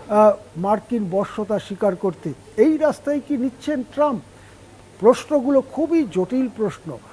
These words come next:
এবং ভারত আজকে এমন একটা চৌমাথার মোড়ে এসে দাঁড়িয়েছে যে মার্কিন যুক্তরাষ্ট্রের অসহযোগিতা কেবল নয়, মার্কিন যুক্তরাষ্ট্রের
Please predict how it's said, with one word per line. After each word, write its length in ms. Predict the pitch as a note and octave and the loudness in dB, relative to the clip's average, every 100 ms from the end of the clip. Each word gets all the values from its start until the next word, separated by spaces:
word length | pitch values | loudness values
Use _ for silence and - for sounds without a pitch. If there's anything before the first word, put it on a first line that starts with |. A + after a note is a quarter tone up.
| - - | -20 -6
এবং 260 | G#3 D#4 B3 | 4 4 4
ভারত 380 | B2+ F3 C#4 E4+ - - | -2 0 2 2 -2 -4
আজকে 420 | A#3 - D4+ D4 | -4 -2 -4 -4
এমন 360 | G#3 A3+ D#4 D4 - | -2 0 0 -4 -4
একটা 380 | A3 - C#4 C4+ - | -6 -2 0 0 0
চৌমাথার 600 | A3 C4+ D#4+ D#4 C4+ C4 | 0 2 2 0 0 -2
মোড়ে 280 | G3+ A3 | -2 2
এসে 300 | A#3 A3+ A#3+ | 2 2 -2
দাঁড়িয়েছে 600 | F#3 E3+ G3 C4 A3+ G3+ C#3+ - - - D3+ | -2 -2 0 0 0 -2 -4 -8 -20 -14 0
যে 260 | B3 C#4+ - - | 2 2 0 -10
মার্কিন 920 | E3 E3 F#3+ A#3 A3+ - - E4 E4 A#3+ | -8 -2 0 0 -2 -12 0 0 0 -2
যুক্তরাষ্ট্রের 960 | C4+ - - D4 D4 C#4+ - C#4 D4+ C4 - - - - | -4 -6 -8 2 4 4 0 0 0 0 -10 -20 -16 -10
অসহযোগিতা 1040 | - G3 G#3+ - D4+ E4 D#4+ F#4 F4+ E4 | 0 2 2 4 6 6 6 4 2 0
কেবল 380 | E4 C#4 B3+ A#3 | -2 0 4 4
নয়, 240 | G3+ E3 A#2+ - - - | 2 -2 -8 -14 -20 -10
মার্কিন 640 | D#3+ F3 G#3+ - C#4 C#4+ | -4 0 0 -2 -4 -2
যুক্তরাষ্ট্রের 760 | G3+ A#3 - B3+ C4+ B3+ C4 C4+ | -2 -6 -6 -2 0 0 -4 -6